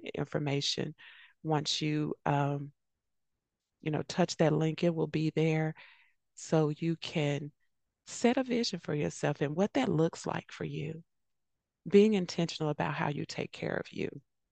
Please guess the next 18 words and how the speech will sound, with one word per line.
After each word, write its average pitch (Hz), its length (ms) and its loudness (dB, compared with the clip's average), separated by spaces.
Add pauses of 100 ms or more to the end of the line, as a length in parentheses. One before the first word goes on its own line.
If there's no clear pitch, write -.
(640)
And 196 120 6
one 220 100 8
of 214 80 4
the 170 80 4
last 160 320 4
ones 156 220 -2
that 185 100 0
I 151 80 2
wanna 151 260 -2
share, 156 480 2 (100)
and 151 360 2 (580)
we 170 480 2
hear 180 680 8 (120)
over 170 420 0
and 160 180 -2
over 175 360 2
and 165 160 0
over, 175 600 2